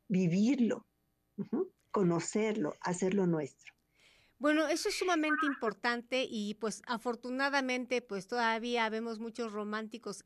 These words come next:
Speaker 2: enamorados, ¿no? De nuestro estado, de, de esta ciudad tan hermosísima que tenemos y que, evidentemente, al contar con,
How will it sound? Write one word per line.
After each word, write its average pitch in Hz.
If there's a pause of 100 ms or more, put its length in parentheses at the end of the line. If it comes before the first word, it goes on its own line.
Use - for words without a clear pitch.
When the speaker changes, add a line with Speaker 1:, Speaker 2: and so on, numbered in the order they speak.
Speaker 2:
enamorados, 214
¿no? 233
De 202
nuestro 180
estado, 220
de, 185
de 202
esta 247
ciudad 220
tan 196
hermosísima 196
que 175
tenemos 196 (420)
y 226
que, 226
evidentemente, 247
al 196
contar 220
con, 214